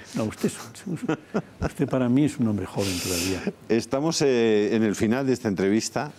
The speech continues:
Speaker 2: Yo, mm,
Speaker 1: Dando,
Speaker 2: reconozco
Speaker 1: di-,
Speaker 2: que
Speaker 1: dándonos piropos
Speaker 2: parece
Speaker 1: recíprocamente.
Speaker 2: mentira que haya pasado una hora y que hemos estado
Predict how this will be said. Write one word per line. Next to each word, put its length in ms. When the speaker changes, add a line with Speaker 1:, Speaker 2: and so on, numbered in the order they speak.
Speaker 2:
Yo, 180
mm, 40
Speaker 1:
Dando, 80
Speaker 2:
reconozco 500
Speaker 1:
di-, 60
Speaker 2:
que 260
Speaker 1:
dándonos 640
piropos 420
Speaker 2:
parece 200
Speaker 1:
recíprocamente. 440
Speaker 2:
mentira 200
que 80
haya 200
pasado 300
una 240
hora 240
y 160
que 420
hemos 440
estado 500